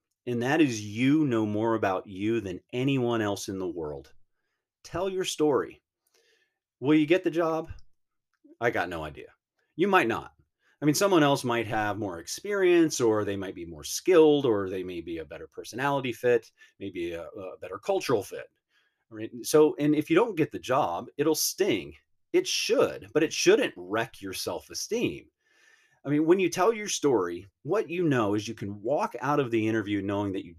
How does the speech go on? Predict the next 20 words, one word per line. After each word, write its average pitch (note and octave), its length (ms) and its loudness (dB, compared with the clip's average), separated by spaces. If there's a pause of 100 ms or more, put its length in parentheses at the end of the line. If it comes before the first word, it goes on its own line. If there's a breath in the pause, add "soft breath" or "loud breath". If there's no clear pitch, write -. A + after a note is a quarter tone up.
didn't - 280 -6
lose. D2+ 500 -12 (600 soft breath)
I C#3 60 2
mean, E3 120 12
you E3+ 100 12
may F#3 140 10
not D3+ 200 6
have C3+ 100 0
won, F2+ 380 -6 (400)
but D#3 120 -2
you E3 120 -8
didn't C#3+ 440 2
lose. A2+ 440 0
So E3 120 0
think G#3 220 -6
about, A2 300 -4 (240)
see, - 260 -10
think G#3 180 -6
about A#2+ 220 -2
this. D2+ 220 -14